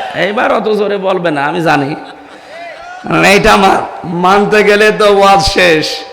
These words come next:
এটা মানবেন না? অত জোরে আন্দাজে মিথ্যা কথা বলেন কোন কারণে? আপনি মানবেন না, আমিও জানি।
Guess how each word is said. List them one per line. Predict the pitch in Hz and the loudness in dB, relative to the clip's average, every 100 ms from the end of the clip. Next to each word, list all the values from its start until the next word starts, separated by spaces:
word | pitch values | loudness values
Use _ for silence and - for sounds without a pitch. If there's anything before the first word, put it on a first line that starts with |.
| - - - - - - - | -20 -20 -20 -20 -20 -20 -4
এটা | 175 190 | -2 2
মানবেন | 214 214 240 254 269 240 202 156 - - - - - - - - - - - - - - - - | 4 4 4 4 4 4 2 -2 -8 -12 -8 -4 -2 -2 0 -2 -2 -4 -8 -12 -16 -20 -20 -18
না? | - - | -18 -4
অত | 175 190 | -2 0
জোরে | 208 220 220 | 2 2 2
আন্দাজে | 220 220 214 | 2 2 0
মিথ্যা | 220 196 | 0 -2
কথা | 220 220 | -2 0
বলেন | 208 208 | -2 -2
কোন | 185 | -4
কারণে? | 147 120 127 - - - - - - - - | -4 -6 -8 -14 -20 -20 -20 -20 -20 -20 -6
আপনি | 165 196 | -2 2
মানবেন | 208 226 233 | 4 4 2
না, | 240 240 | 4 2
আমিও | 226 208 | 2 0
জানি। | 170 147 | 0 -2